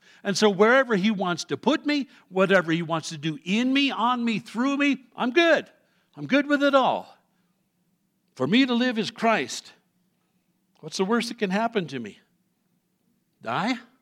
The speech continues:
He said to die is gain. <laughs> That's even better, man. I'm just beamed right into the presence of the Lord God Almighty. Hallelujah.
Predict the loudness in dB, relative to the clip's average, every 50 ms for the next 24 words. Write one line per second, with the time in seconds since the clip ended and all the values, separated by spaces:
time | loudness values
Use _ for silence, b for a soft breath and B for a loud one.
0 | _ _ _ _ _ _ _ _ _ _ _ _ _ _ _ _ _ _ _ _
1 | _ _ _ _ _ _ _ _ _ _ _ _ _ -2 0 4 4 2 2 2
2 | 0 2 2 2 4 2 2 2 0 -2 -2 2 2 2 4 2 -2 -6 -8 -12
3 | -14 -16 _ _ _ -6 -4 -4 2 6 6 6 6 6 2 0 2 2 2 2
4 | 2 0 -2 -2 0 -2 -2 -2 B B B B B -2 -2 -2 -2 0 2 2
5 | 2 2 0 2 2 2 2 2 0 2 2 2 2 2 0 0 0 -2 -2 0
6 | 0 0 0 0 0 -2 -2 -4 -4 -6 -4 0 2 2 2 0 0 0 2 2
7 | 2 4 0 0 0 0 0 0 0 0 -2 -4 -2 -2 -2 -2 -2 -4 -4 -2
8 | 0 0 0 0 0 -2 -4